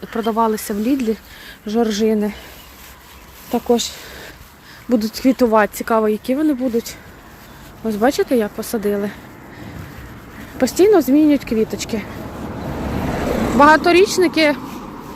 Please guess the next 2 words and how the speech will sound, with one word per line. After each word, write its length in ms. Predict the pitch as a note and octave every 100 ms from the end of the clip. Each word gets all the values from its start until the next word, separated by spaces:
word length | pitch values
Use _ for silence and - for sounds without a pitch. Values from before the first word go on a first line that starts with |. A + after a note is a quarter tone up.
| - - - - - - - - - -
вони 540 | C4 C#4+ D#4+ D#4+ D4 -
садять, 640 | - D4+ D4+ B3 C#4 -